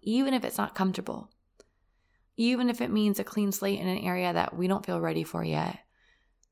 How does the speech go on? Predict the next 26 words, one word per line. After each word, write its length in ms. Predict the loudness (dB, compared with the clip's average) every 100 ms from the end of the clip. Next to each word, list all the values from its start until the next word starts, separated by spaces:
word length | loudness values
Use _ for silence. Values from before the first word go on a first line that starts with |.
| _ _ _ _ _ _ _ _ _ _ _ _ _ _ _ _ _ _ _ _ _ 2
even 240 | 4 6
if 120 | 4
it 120 | 2
hurts 340 | 2 0 0 -2
right 180 | -2 -2
now, 460 | -2 -2 -4 -8 _ _ _ _ _ _ _ _ _ _ _ _ _
it's 200 | -4 -4
guaranteed 1000 | 0 2 4 2 0 -4 -4 -2 -2 -6 -16 _ _ _ _ _
that 140 | -2 -2
it's 160 | -2
still 260 | -4 0 0
protecting 580 | -2 -6 -6 -4 -2 0
us 200 | -2 -2
from 160 | -4
deeper 320 | -2 -4 -6 -2
pain 320 | 0 0 -2
and 100 | -4
hurt, 440 | -4 -2 -2 -4 _ _ _ _ _
and 100 | 2
it's 120 | 2 6
also 300 | 4 4 -2
leading 360 | 2 2 4
us 180 | 2 0
down 220 | 0 0
a 80 | 0
path 460 | 0 0 0 -2